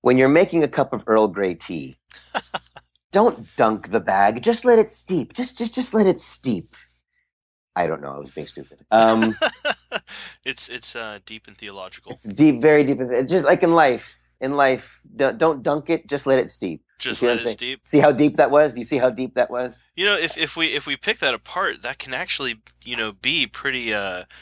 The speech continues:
Speaker 2: pretty profound. I mean, you have to, like, immerse yourself all the way into what you're
Speaker 1: Right.
Speaker 2: doing
Speaker 1: Right.
Speaker 2: and not just, like, dip your toe in.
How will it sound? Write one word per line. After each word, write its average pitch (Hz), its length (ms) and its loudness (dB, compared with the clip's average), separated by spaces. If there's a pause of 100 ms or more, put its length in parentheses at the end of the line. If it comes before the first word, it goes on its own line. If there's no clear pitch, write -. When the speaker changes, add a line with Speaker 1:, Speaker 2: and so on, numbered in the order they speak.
(140)
Speaker 2:
pretty 160 220 -4
profound. 127 680 -2
I 104 80 -2
mean, 107 240 -8 (320)
you 135 120 -6
have 151 180 0
to, 160 80 -4
like, 131 260 -2
immerse 135 480 0
yourself 120 560 -2
all 135 200 -2
the 131 100 -6
way 127 340 -2
into 120 680 -6
what 113 340 -4
you're 117 80 -2
Speaker 1:
Right. 120 260 4 (340)
Speaker 2:
doing 113 440 -4 (320)
Speaker 1:
Right. 117 80 -2
Speaker 2:
and 110 80 -2
not 156 160 0
just, 160 220 -6
like, 143 140 -6
dip - 220 -8
your 127 100 -10
toe 156 280 -6
in. 87 220 -10